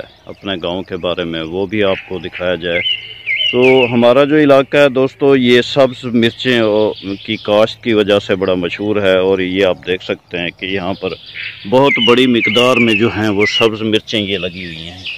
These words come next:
ये आप देखिए, ये आपके सामने है, ये आप सब्ज़ मिर्च देख रहे हैं।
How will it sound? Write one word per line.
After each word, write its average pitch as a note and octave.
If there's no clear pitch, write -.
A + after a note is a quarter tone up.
ये G2+
आप F#2+
देखिए, F#2
ये F#2
आपके E2+
सामने G#2
है, G#2+
ये G#2
आप F#2+
सब्ज़ F#2
मिर्च G2+
देख G#2
रहे A2
हैं। G#2+